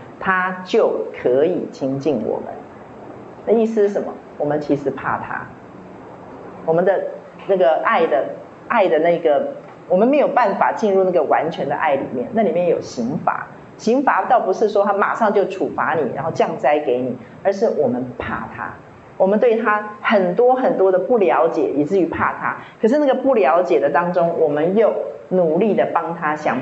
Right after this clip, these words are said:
办法，努力的帮他找借口，努力的帮他找理由，却不去问他自己本身。所以我们遇不见他，就遇不见他，而遇不见他很重要很重要的一个原因，就是今天我们要讲的：你不知道，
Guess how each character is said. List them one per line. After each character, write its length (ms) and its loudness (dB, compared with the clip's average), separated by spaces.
办 260 0
法， 300 -2
努 220 2
力 160 2
的 120 2
帮 260 -2
他 240 -2
找 240 2
借 260 2
口， 280 -4
努 220 2
力 120 2
的 80 4
帮 100 0
他 140 -2
找 180 2
理 160 -2
由， 160 0
却 200 0
不 260 -2
去 220 0
问 340 0
他 160 -4
自 200 -4
己 220 -6
本 160 -2
身。 260 -4
所 100 2
以 20 6
我 60 6
们 140 0
遇 120 4
不 160 2
见 320 0
他， 260 -4
就 140 2
遇 120 4
不 120 4
见 260 2
他， 240 -2
而 200 4
遇 120 4
不 140 4
见 260 4
他 180 2
很 360 0
重 200 4
要 180 4
很 220 -4
重 200 2
要 0 -
的 120 4
一 60 0
个 80 2
原 260 0
因， 140 0
就 140 4
是 120 -2
今 180 0
天 140 2
我 60 2
们 100 0
要 140 4
讲 240 -6
的： 80 -8
你 160 0
不 280 0
知 220 0
道， 380 0